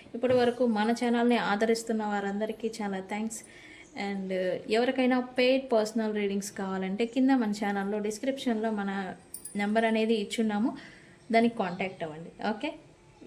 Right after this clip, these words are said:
డీటెయిల్స్ అనేవి నేను షేర్ చేస్తాను. మన దగ్గర ఉండే సర్వీసెస్, క్యాండిల్ మ్యాజిక్ స-, ఆ, స్పెల్స్, టారో రీడింగ్, ఆస్ట్రాలజీ గైడెన్స్, రీకీ హీలింగ్ కూడా మనం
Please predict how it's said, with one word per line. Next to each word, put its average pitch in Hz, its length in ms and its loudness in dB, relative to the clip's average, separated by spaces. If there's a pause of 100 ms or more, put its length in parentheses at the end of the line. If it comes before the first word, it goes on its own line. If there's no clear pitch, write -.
డీటెయిల్స్ 240 460 2
అనేవి 214 240 0
నేను 247 180 0
షేర్ 165 320 -8
చేస్తాను. 170 500 -10
మన 247 140 2
దగ్గర 277 300 2
ఉండే 240 220 4
సర్వీసెస్, 202 720 -2
క్యాండిల్ 240 360 2
మ్యాజిక్ 190 380 -2
స-, - 120 -12
ఆ, 190 420 -6
స్పెల్స్, 196 540 -4 (580)
టారో 220 320 4
రీడింగ్, 185 380 -2 (140)
ఆస్ట్రాలజీ 220 580 -4
గైడెన్స్, 190 520 -2 (340)
రీకీ 240 480 0
హీలింగ్ 185 340 -4
కూడా 185 220 -2
మనం 185 280 -4